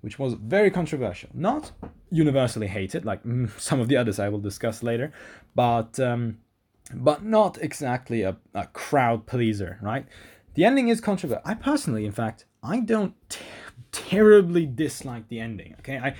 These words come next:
don't like it too much, but I don't hate it either, because I know what the author had to do, right? They had to really kinda consolidate the fact that a lot of the plot lines were a little bit,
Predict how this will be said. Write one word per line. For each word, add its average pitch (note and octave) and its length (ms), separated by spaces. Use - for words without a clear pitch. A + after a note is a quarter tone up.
don't D#3+ 240
like G#2 240
it A2+ 80
too G2+ 120
much, C#3 280
but E2 120
I A#2+ 100
don't D3+ 400
hate C3 440
it A2 140
either, G#2 280
because C3+ 240
I C#3 100
know C#3+ 400
what C#3 260
the B2 100
author A#2 360
had G#2 340
to A2 80
do, G#2 360
right? A2+ 220
They A#2 80
had C#3 220
to D3 160
really C3+ 500
kinda C3+ 220
consolidate A#2 760
the - 60
fact A2+ 300
that G#2+ 120
a G2 60
lot B2 280
of C3 60
the B2 60
plot C3 280
lines A#2 300
were G#2+ 340
a F#3 80
little F#3+ 200
bit, D3+ 220